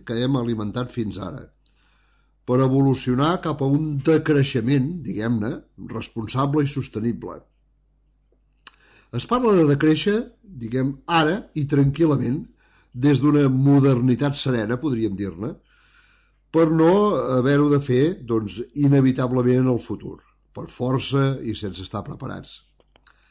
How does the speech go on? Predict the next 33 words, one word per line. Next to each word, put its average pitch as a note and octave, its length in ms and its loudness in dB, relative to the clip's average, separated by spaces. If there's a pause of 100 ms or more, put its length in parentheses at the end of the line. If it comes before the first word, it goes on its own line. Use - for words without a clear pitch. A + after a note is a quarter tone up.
(1120)
S'ha D#3+ 160 -2
de F3 100 0
començar D#3+ 380 0
a D3+ 100 -2
parlar D3 320 0
sobre C#3+ 300 2
el C3+ 100 2
model C#3+ 320 2
de D3+ 160 0
territori C3 480 -2
que B2+ 140 -4
volem, G2+ 320 -4 (800)
sobre B2+ 300 2
la B2 100 2
defensa D3 400 -2
de C#3 80 -2
la G#2+ 160 -4
terra, G#2 380 -8 (760)
sobre C3+ 320 2
relacions C3+ 560 2
entre C#3 240 0
el B2+ 80 0
món D3 260 2
rural B2+ 540 2 (480)
i B2+ 140 -2
la A2+ 100 0
ciutat, F#2+ 540 -10 (760)
sobre C3+ 300 0
la C3+ 160 4
necessitat C#3+ 440 -2
d'un D3+ 300 0
consum D3+ 560 0
responsable, C3+ 1040 -2